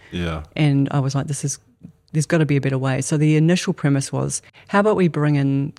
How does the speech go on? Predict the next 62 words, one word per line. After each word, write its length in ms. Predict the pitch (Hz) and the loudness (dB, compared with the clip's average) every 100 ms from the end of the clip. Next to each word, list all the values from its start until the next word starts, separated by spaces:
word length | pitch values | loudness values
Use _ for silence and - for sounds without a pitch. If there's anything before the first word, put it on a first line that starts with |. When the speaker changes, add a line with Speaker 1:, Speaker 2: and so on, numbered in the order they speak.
| - | -2
Speaker 2:
kids 180 | 170 160 | 0 0
between 280 | 160 156 | -2 0
the 100 | 143 | 2
age 220 | 135 135 131 | 2 -2 -4
of 60 | |
sort 140 | - 139 | -6 -6
of 60 | |
seven 260 | - 170 151 | 0 0 0
and 100 | 139 | -2
twelve 500 | - 143 214 214 - 170 | -2 -2 -4 -8 -6 0
in 140 | 160 | 2
their 100 | 143 | 2
school 380 | - - 165 156 | -2 0 2 2
years 200 | 135 139 | 0 -2
and 140 | 143 | -4
come 180 | - 160 | 2 4
in 140 | 147 - _ - | 4 -2 _ -2
as 160 | 156 - | -2 0
school 220 | - 147 | -2 -2
groups, 460 | 147 147 - - - - - - | 0 -2 -4 -10 -12 -20 -10 0
and 100 | 165 | 2
we'll 100 | 147 | 2
teach 260 | 156 - | 0 -4
them 120 | 147 143 | -2 -2
all 100 | 143 | -2
the 60 | |
stuff 280 | 143 - - | -4 -8 -6
that 120 | 143 | -4
I've 140 | 135 131 | -2 -2
been 140 | 139 | -4
teaching 380 | 147 - 147 139 | -2 -4 -4 -4
to 180 | 151 143 | -4 -2
adults 340 | 139 - - | -2 -4 -8
for 140 | - | -8
the 100 | 135 | -4
last 260 | 139 139 - | -2 -4 -6
fourteen 440 | - 135 156 143 | -8 -4 0 2
years. 200 | 143 - - | 0 -2 -4
So 200 | 139 131 - | -4 -4 -8
Speaker 1:
Awesome. 260 | 95 95 - | -10 -8 -2
Speaker 2:
they 80 | 165 | 0
will 100 | 147 | 2
learn 140 | 139 | 0
to 40 | 143 | 0
code 360 | 202 208 185 | 2 4 4
and 120 | 147 | 2
to 80 | 139 | 0
animate 480 | 151 156 151 147 143 | 2 2 2 0 -2
and 140 | 147 | -4
to 80 | 139 | -4
do, 360 | 139 139 139 - | -4 -4 -4 -4
you 100 | 151 | -6
know, 100 | - | -4
game 200 | 131 139 | -2 0
development 480 | 143 135 135 139 131 | 0 0 -2 -2 -4
and 220 | 139 139 - - | -4 -6 -8 -6
all 120 | 240 | -2
sorts 180 | 214 - | -2 -2
of 160 | 160 143 | -4 -4
stop 180 | - - | -4 0
motion 540 | 165 180 - 165 147 | 2 2 2 2 2
and 200 | 135 | 0